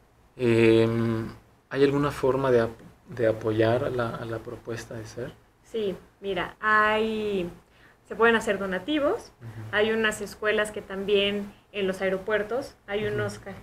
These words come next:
Speaker 2: unos, unas alcancías,
Speaker 1: Ujú.
Speaker 2: las escuelas de, de Fundación gap forman parte de las escuelas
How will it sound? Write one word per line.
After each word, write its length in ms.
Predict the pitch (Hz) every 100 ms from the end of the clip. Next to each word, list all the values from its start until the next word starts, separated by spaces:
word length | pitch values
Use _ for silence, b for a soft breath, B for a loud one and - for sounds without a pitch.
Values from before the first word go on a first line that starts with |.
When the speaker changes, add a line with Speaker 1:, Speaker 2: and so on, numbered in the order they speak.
| -
Speaker 2:
unos, 640 | 202 202 202 196 180 - -
unas 240 | 208 202
alcancías, 840 | 202 190 185 185 247 240 269 392 -
Speaker 1:
Ujú. 300 | 123 117 113
Speaker 2:
las 180 | 202 196
escuelas 560 | 185 - 208 208 214 196
de, 380 | 190 175 165 -
de 80 |
Fundación 540 | 185 190 180 180 196 196
gap 160 | 202 -
forman 300 | - 196 185
parte 300 | 185 185 185
de 100 | 185
las 180 | 180 175
escuelas 520 | - - 190 185 190